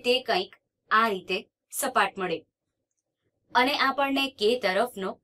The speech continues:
અનંત સ્પર્શક મળે. આમ લોજિસ્ટિક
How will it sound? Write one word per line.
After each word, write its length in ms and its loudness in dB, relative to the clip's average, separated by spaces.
અનંત 280 2
સ્પર્શક 540 -4
મળે. 180 -4
આમ 160 4
લોજિસ્ટિક 580 0